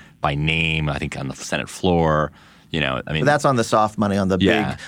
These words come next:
Speaker 2: on the big seven, eight, nine
Speaker 1: Sure.
Speaker 2: figures. I'm always very, very protective of, you know, when
Speaker 1: Someone
Speaker 2: they
Speaker 1: expressing their Democratic right, give twenty-seven hundred bucks.
Speaker 2: Or tw-, two hundred fifty. I saw,
Speaker 1: Yeah.
Speaker 2: I actually saw a Dem on Dem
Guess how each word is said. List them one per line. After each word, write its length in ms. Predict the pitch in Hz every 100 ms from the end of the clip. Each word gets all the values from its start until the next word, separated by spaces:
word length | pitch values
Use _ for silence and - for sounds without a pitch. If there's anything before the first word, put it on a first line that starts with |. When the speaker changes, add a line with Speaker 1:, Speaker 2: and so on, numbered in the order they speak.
| -
Speaker 2:
on 100 | 110
the 60 | 107
big 240 | 113 101
seven, 400 | - 113 107 107
eight, 300 | 101 104 98
nine 460 | 101 110 107 98 104
Speaker 1:
Sure. 340 | - 98 76
Speaker 2:
figures. 560 | - 127 117 90 64 - - -
I'm 220 | 85 120 127
always 360 | 117 104 95
very, 280 | 92 113 117
very 240 | 104 101
protective 540 | 95 98 107 95 - 90
of, 280 | 92 90 -
you 140 | 107
know, 220 | 92 82
when 100 | 87
Speaker 1:
Someone 220 | 95 95
Speaker 2:
they 60 | 78
Speaker 1:
expressing 400 | - 90 82 85
their 100 | 73
Democratic 480 | 82 80 82 73 -
right, 240 | 76 73
give 100 | -
twenty-seven 380 | - 76 73 73
hundred 100 | 71
bucks. 320 | 71 67 -
Speaker 2:
Or 100 | 127
tw-, 280 | - - -
two 100 | 165
hundred 180 | 151 139
fifty. 300 | 175 - 107
I 60 |
saw, 380 | 107 147 139 131 - 117
Speaker 1:
Yeah. 80 | 113
Speaker 2:
I 60 | 127
actually 320 | 165 - 139
saw 200 | 131 110
a 120 | 101
Dem 300 | 98 117 127
on 180 | 120 107
Dem 440 | 107 101 98 98